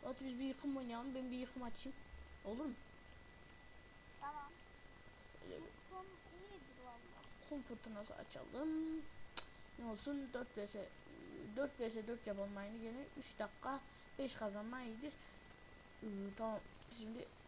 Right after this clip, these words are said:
Speaker 1: odamız, odamızı kurduk. Oda yüz altı. Batu sen gene benim yazdığım şekilde sana yaz. Yüz altıya gel. Ben şu yayının sesini kısayım. Bana gıcık, gıcık oldum.
Speaker 2: Oda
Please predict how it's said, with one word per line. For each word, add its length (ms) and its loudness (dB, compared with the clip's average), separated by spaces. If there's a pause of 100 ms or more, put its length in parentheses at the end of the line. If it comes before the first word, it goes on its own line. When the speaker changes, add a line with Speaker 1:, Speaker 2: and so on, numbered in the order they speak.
(400)
Speaker 1:
odamız, 880 2 (180)
odamızı 440 4 (100)
kurduk. 260 6 (240)
Oda 200 6
yüz 280 8
altı. 380 6 (200)
Batu 220 2
sen 260 6
gene 220 4 (160)
benim 240 0
yazdığım 520 2
şekilde 400 0
sana 260 -2
yaz. 180 -2 (1000)
Yüz 140 4
altıya 380 4
gel. 260 4 (200)
Ben 100 0
şu 160 -2
yayının 340 2
sesini 380 -2 (140)
kısayım. 380 0
Bana 220 0 (100)
gıcık, 220 -2 (640)
gıcık 220 0 (140)
oldum. 340 2 (3500)
Speaker 2:
Oda 200 2